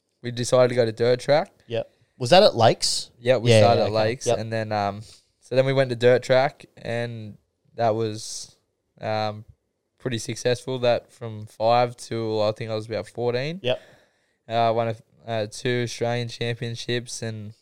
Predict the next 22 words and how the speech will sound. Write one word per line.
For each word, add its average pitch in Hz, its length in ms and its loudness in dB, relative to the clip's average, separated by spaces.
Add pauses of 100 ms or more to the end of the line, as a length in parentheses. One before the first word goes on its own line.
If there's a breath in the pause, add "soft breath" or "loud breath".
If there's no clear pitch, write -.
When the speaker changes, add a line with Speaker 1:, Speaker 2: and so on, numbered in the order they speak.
(260)
Speaker 1:
like, 104 240 -6
just - 280 -8
all 117 260 0
ar-, 107 80 -4
we 110 160 -6
travelled 117 380 4
all 113 180 2
around 107 260 -4
every 110 220 0
weekend. 110 460 -2
We 110 40 -4
were 110 140 0
racing, 110 600 -2 (840)
and, 120 280 -4
um, 113 260 -2 (680)
then 135 160 -2
yeah, 143 160 8
we 120 100 4
got 123 140 4
to 117 80 2
about 117 420 2
thirteen, 120 760 0